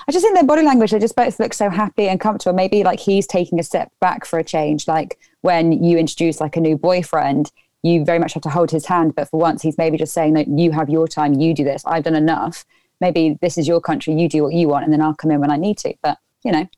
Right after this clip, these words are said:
that's that. Um, as for Meghan, I think she looked amazing. She was wearing an Alexander, um, McQueen wool blazer,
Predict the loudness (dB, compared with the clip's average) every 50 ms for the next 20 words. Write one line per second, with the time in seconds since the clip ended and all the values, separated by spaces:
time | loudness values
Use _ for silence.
0 | _ -8 -6 -6 -6 -4 -4 -4 -4 -4 -6 _ -16 -16 -16 -18 -20 -20 -6 _
1 | 2 4 4 6 6 6 6 6 4 2 0 -2 -2 0 2 2 0 0 -2 -4
2 | -2 2 4 4 4 4 2 2 0 2 2 2 0 0 0 0 0 -2 -2 -2
3 | -2 0 0 0 -2 -2 -4 -4 -2 -2 -2 -2 -4 -4 -4 -2 0 0 2 0
4 | 0 -2 -4 -4 -4 -4 -2 0 0 0 0 2 2 2 2 2 0 0 -2 -2
5 | 0 0 -2 -2 -2 -2 0 0 2 2 0 0 0 0 -2 -4 -6 _ -2 0
6 | 0 0 0 0 -2 -4 -4 -4 -2 0 2 2 2 2 0 0 -2 _ _ _
7 | _ _ _ _ -14 -14 -8 -4 -2 0 2 2 4 2 2 0 0 0 2 2
8 | 0 0 0 0 0 -2